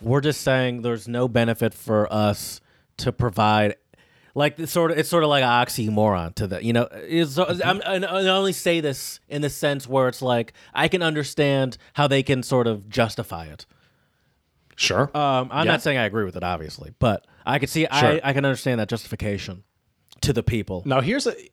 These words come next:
Speaker 2: here's a funny one, Jared. Um, this book is banned in Malaysia. It was super popular a couple of years ago, especially with the ladies, and it was so popular they made a movie out of it.
Speaker 1: Oh, Fifty Shades of Grey.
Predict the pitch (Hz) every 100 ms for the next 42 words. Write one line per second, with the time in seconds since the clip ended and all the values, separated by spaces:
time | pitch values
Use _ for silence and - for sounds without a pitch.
0 | _ _ 117 170 262 214 - 147 151 123
1 | 101 95 101 85 76 - _ _ - 120
2 | 107 104 107 107 _ - - - _ _
3 | 131 196 208 226 202 131 165 190 185 156
4 | 131 120 127 147 117 - 120 127 - -
5 | - 262 254 220 202 180 190 185 143 -
6 | 180 170 127 135 156 131 101 98 95 -
7 | 185 226 226 165 135 139 120 90 90 -
8 | _ _ _ 127 127 113 - 226 226 175
9 | 147 147 123 120 120 117 107 123 151 104
10 | 131 190 117 90 95 - 151 147 160 143
11 | 139 156 143 98